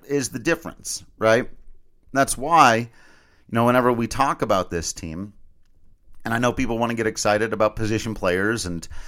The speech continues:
star players and elite players and who hits home runs and, and all of that stuff. But again, this, this series was the perfect example that no matter how good your offense is, no matter how many runs you're capable of putting up, and sometimes putting up in a hurry,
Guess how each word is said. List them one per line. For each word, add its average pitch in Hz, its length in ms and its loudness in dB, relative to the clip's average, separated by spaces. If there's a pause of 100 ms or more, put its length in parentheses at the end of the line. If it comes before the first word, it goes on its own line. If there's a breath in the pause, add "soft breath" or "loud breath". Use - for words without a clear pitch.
(180 loud breath)
star 104 400 6
players 101 580 0
and 80 200 -10 (360 soft breath)
elite 95 340 -4
players 117 440 2
and 85 100 -8
who 101 160 -2
hits 117 220 0
home 117 220 -2
runs 110 340 0
and, 101 320 -4
and 107 120 -4
all 110 120 4
of 104 100 0
that 104 200 2
stuff. - 720 -2
But 151 160 -2 (100)
again, 175 300 -4
this, 156 120 -2
this 170 220 -4
series 180 320 -4
was 151 140 -8
the 160 80 -6
perfect 180 420 -4
example 117 520 -6
that 87 180 -10
no 120 100 -4
matter 139 240 0
how 151 320 -6
good 175 300 -6
your 123 200 0
offense 92 540 -2
is, - 500 -10 (460 soft breath)
no 107 60 -8
matter 123 180 0
how 156 180 -4
many 185 140 -2
runs 127 340 2
you're 110 80 -6
capable 107 480 -4
of 95 120 -4
putting 104 280 -2
up, 101 180 -2
and 98 100 -6
sometimes 117 440 -2
putting 104 340 -4
up 101 200 -2 (340 soft breath)
in 131 120 -2
a 82 100 -4
hurry, 104 520 0